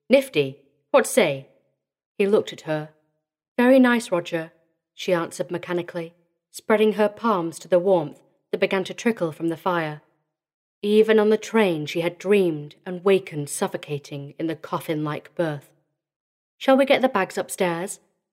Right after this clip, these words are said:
He pounded up before her, making the small house shake. "Same room we had.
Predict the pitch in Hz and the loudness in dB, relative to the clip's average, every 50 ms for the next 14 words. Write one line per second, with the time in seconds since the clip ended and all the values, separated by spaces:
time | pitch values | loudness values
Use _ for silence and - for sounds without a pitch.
0 | _ _ _ _ _ _ - 214 202 202 - - 220 220 220 220 214 208 220 175 | _ _ _ _ _ _ 0 0 0 0 0 2 4 4 6 4 4 2 0 0
1 | - - 160 - - 190 185 175 165 156 151 151 151 _ _ _ _ _ _ _ | 0 -2 -6 -2 2 4 4 4 2 0 -8 -10 -14 _ _ _ _ _ _ _
2 | _ _ - 190 190 185 - 190 180 175 170 - - 202 196 202 208 208 202 185 | _ _ 0 0 0 0 0 -2 -2 -2 -4 -4 -2 0 2 4 4 4 2 2
3 | - 226 185 160 - - - - 185 156 151 - - _ _ _ _ _ _ _ | 0 0 0 0 -2 -4 -2 -2 -2 -2 -2 -8 -16 _ _ _ _ _ _ _
4 | _ _ _ _ _ _ _ _ _ - - - 202 208 233 262 254 233 226 233 | _ _ _ _ _ _ _ _ _ -4 2 4 6 8 8 8 6 6 6 6
5 | 240 220 196 175 165 156 160 147 143 143 - | 6 4 4 2 0 0 -2 -6 -8 -10 -12